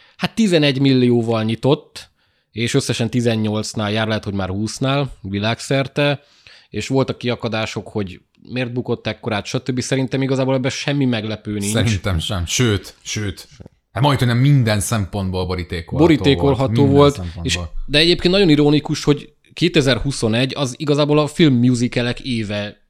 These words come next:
Speaker 1: volt, vagy kellett volna, hogy legyen, mert rengeteg musical jött. Ott volt ugye év első fél évben az In the Heights, az is bukta volt, ott volt a Holly Motors rendezőjétől az Annette, ami egy jóval elszálltabb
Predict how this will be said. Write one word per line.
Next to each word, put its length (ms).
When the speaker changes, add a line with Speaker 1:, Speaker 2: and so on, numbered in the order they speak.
Speaker 1:
volt, 440
vagy 160
kellett 260
volna, 240
hogy 180
legyen, 480
mert 140
rengeteg 720
musical 520
jött. 440
Ott 200
volt 260
ugye 320
év 240
első 260
fél 160
évben 160
az 60
In 160
the 160
Heights, 460
az 160
is 120
bukta 380
volt, 440
ott 180
volt 360
a 440
Holly 240
Motors 420
rendezőjétől 580
az 100
Annette, 540
ami 280
egy 160
jóval 340
elszálltabb 760